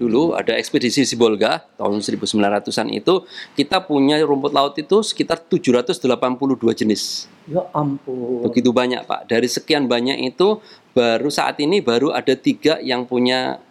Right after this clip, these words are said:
Speaker 1: value, added value.
Speaker 2: Mm-mm.
Speaker 1: Pertama adalah Gracilaria.
Speaker 2: Mm-mm, Gracilaria.
Speaker 1: Gracilaria ini kalau diolah menjadi agar-agar.
Speaker 2: Agar-agar.
Speaker 1: Ya.
Speaker 2: Itu tidak bisa diambil karagenannya?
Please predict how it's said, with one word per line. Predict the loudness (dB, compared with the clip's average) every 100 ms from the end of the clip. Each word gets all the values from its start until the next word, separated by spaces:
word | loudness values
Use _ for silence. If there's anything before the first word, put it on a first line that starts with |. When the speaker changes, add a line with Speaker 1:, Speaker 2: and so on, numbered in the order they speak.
| _
Speaker 1:
value, | -2 0 0 -2 -2
added | -2 -2
value. | 0 0 0 -2 -4
Speaker 2:
Mm-mm. | -14 -20 -20 -8
Speaker 1:
Pertama | -2 0 0 -2
adalah | 0 0 0
Gracilaria. | -2 -4 0 0 0 0 -2 -8 _
Speaker 2:
Mm-mm, | -16 -12 -14
Gracilaria. | -6 -6 -4 -2 -2
Speaker 1:
Gracilaria | 0 2 0 0
ini | -4 0
kalau | 0 0
diolah | 0 0 2 2 0 -4
menjadi | 0 2 2 0
agar-agar. | 0 -2 -2 -4 -6 -12 -20 _
Speaker 2:
Agar-agar. | -8 -8 -8 -14 -14 -2
Speaker 1:
Ya. | 0
Speaker 2:
Itu | 0
tidak | 2 0 0
bisa | -2 0
diambil | 0 -2 -4
karagenannya? | -4 -2 -2 -4 -8